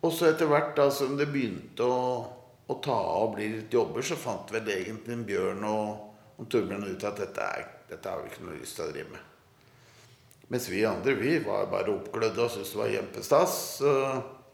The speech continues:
og da kom en, eh, Viggo inn. Og det har du sikkert hørt, men, eh, Viggo hadde jo helt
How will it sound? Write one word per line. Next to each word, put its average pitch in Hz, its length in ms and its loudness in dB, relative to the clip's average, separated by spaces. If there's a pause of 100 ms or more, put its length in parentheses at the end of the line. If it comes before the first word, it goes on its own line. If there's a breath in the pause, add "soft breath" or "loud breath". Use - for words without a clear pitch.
(1700 soft breath)
og - 80 -6
da 139 200 6
kom 117 280 0
en, 123 200 0
eh, 123 480 2
Viggo 104 320 2
inn. 277 220 -2 (1300 soft breath)
Og - 120 -4
det 127 80 4
har 110 160 2
du 117 80 0
sikkert 113 400 -4
hørt, 107 280 2
men, 127 200 -2
eh, 123 220 -2
Viggo 101 240 -2
hadde - 300 -4
jo 120 280 2
helt 113 260 2